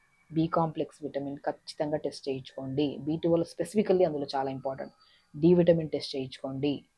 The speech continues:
ఐరన్ టెస్ట్ చేయించుకోండి. కంపల్సరీ ఈ మూడు విటమిన్స్ చాలా చాలా నిత్య అవసరం అండి. బీ ట్వెల్వ్ మన శరీరంలో ఇప్పుడు జ్వరం వచ్చినా, ఇప్పుడు హాస్పిటల్కి వెళ్ళామనుకోండి, మీ బాడీలో బీ ట్వెల్వ్ తక్కువ ఉందని చెప్పి బీ ట్వెల్వ్ ఇంజెక్షన్స్ వేసేస్తుంటారు,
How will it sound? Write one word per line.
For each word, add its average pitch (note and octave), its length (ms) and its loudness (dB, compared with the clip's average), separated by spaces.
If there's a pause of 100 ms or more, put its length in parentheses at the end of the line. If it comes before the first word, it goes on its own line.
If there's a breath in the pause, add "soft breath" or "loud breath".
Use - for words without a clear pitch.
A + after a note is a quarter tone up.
(280)
ఐరన్ F3 420 4
టెస్ట్ - 260 -4
చేయించుకోండి. C3+ 600 -4 (400)
కంపల్సరీ F3 640 4
ఈ E3 120 2
మూడు E3+ 360 2
విటమిన్స్ D#3 500 0
చాలా D3 380 0
చాలా C#3+ 340 -6 (460 soft breath)
నిత్య F3+ 420 2
అవసరం E3+ 380 2
అండి. C#3 200 -10 (640)
బీ G#3 200 4
ట్వెల్వ్ B3 300 6
మన E3+ 120 2
శరీరంలో E3 460 2
ఇప్పుడు D3 200 -4
జ్వరం D#3+ 220 2
వచ్చినా, F3+ 280 0
ఇప్పుడు E3+ 180 2
హాస్పిటల్కి E3 540 0
వెళ్ళామనుకోండి, D3+ 540 -4
మీ D3 120 -6
బాడీలో D3+ 300 2
బీ D#3 140 -2
ట్వెల్వ్ D#3+ 260 0
తక్కువ D3+ 180 -4
ఉందని D3 160 -6
చెప్పి D3 120 -8
బీ D3+ 120 -4
ట్వెల్వ్ D3+ 240 -4
ఇంజెక్షన్స్ D3 400 -12
వేసేస్తుంటారు, C#3 580 -8